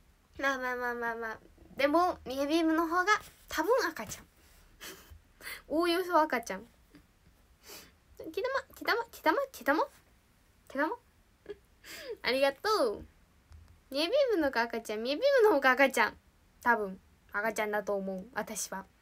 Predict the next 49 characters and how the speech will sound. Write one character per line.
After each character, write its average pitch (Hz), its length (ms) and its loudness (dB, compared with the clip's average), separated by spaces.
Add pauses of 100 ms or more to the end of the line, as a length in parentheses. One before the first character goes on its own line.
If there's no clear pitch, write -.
(160)
<laughs> - 2250 -16
さ 330 540 4
つ 392 160 -6
き、 - 260 -14 (380)
さ 311 680 4
つ - 140 -10
き。 - 240 -4 (320)
ゴ 302 120 0
ミ 427 100 4
あ 349 80 2
げ 285 120 0
る 254 80 -6
と 233 100 -2
か 247 100 -6
っ - 40 -6
こ - 80 0 (120)
い 294 60 6
い - 20 4
よ 269 80 6
ね。 220 180 -2 (400)
さ 220 540 2
つ 208 200 -14
き、 196 640 -12
さ 202 640 -4
つ 196 180 -12
き。 202 120 -18 (340)
そ 320 220 4
う 311 40 4
だ 247 100 0
ね、 214 140 -8
あ 262 100 6
げ 311 160 4
る 330 140 -2
と 320 120 0
か 247 120 0
っ 233 60 -8
こ 247 120 0
い 254 80 0
い 254 40 -8
か 240 140 2
な。 226 100 -6
<laughs> - 1300 -12
で 294 60 0
も 285 60 8
わ 277 100 8
か 302 120 6
ん 294 80 0
な 233 120 0
い - 120 -8